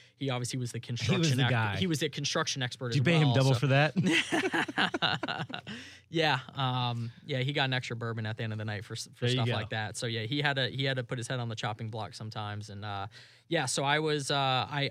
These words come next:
Speaker 1: I am less fearful of heights, uh, than I was during that time frame. Uh, my wife is really helping me with that,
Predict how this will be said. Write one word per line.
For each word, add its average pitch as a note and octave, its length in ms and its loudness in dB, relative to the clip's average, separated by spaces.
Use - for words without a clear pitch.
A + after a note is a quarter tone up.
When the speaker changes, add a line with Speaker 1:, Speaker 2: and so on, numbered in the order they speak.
Speaker 1:
I C3 120 -2
am B2+ 200 0
less C3 380 0
fearful C#3 460 -4
of B2 80 -6
heights, C3+ 500 -4
uh, A#2+ 160 -4
than A#2+ 140 -4
I A#2 80 -2
was A#2+ 280 -4
during A2+ 240 -8
that C#3 160 -2
time D3 240 -4
frame. C#3 440 -4
Uh, A2+ 280 -6
my A2 160 -4
wife A#2 280 -4
is A#2 160 -8
really A2+ 240 -6
helping A#2+ 300 -6
me A#2 100 -6
with A2+ 160 -8
that, A2+ 320 -2